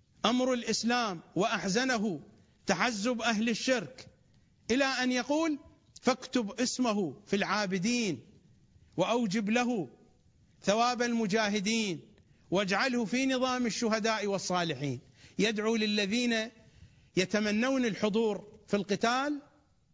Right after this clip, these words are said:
وما استطاعوا، يعني هكذا الإمام كان يدعو لأتباع بني أمية:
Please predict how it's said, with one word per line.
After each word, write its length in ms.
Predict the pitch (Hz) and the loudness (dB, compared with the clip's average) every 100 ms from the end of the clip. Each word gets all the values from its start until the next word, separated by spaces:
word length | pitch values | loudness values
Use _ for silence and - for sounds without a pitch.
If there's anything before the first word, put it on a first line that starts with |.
| _ _ _ 180 | _ _ _ -2
وما 180 | 220 | 0
استطاعوا، 600 | 214 - 175 160 127 98 104 _ _ _ _ _ _ _ _ - | 0 -2 0 0 -2 -6 -16 _ _ _ _ _ _ _ _ -2
يعني 240 | 165 185 | 0 2
هكذا 480 | 208 220 220 214 208 | 0 0 0 0 0
الإمام 340 | 196 208 214 | 0 0 0
كان 260 | - 208 202 | -2 -2 0
يدعو 460 | 214 190 202 196 - - - - | -2 0 0 -2 -6 -20 -10 -2
لأتباع 480 | 196 190 185 202 | -2 0 0 0
بني 240 | 185 202 202 | 0 -2 0
أمية: 420 | 196 202 160 92 | 0 0 -2 -6